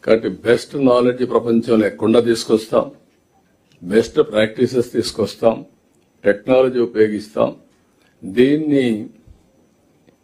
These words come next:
సమాజంలో మంచి జరిగే విధంగా, నిరంతరం ఎంపవర్ చేసే విధంగా, మెరుగైన జీవన ప్రమాణాలు ఇచ్చే విధంగా మనం ముందుకు పోవాల్సిన అవసరం ఉంది. ఈ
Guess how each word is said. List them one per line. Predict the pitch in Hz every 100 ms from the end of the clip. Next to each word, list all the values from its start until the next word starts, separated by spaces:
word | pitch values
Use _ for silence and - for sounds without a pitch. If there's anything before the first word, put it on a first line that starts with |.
| _ _ _ _ _ _ _ -
సమాజంలో | 117 120 135 139 135 131 131 143 185 196 _ _
మంచి | - 101 127 127 127
జరిగే | 123 117
విధంగా, | 110 104 107 117 - - _ _ _ _ _ _ -
నిరంతరం | 104 117 135 143 143 143 147 -
ఎంపవర్ | 117 120 127 120 120 107
చేసే | 113 110 113
విధంగా, | 107 104 104 113
మెరుగైన | 117 110 107 113 120 117 104
జీవన | 107 107
ప్రమాణాలు | 98 101 104 101 95
ఇచ్చే | - 98
విధంగా | 98 107 113 - - _ _ _ _ _ 104
మనం | 104 101
ముందుకు | 101 107 101
పోవాల్సిన | 101 101 92 90 87
అవసరం | 92 - 101 104
ఉంది. | 104 - - _ _ _ _ _ -
ఈ | 110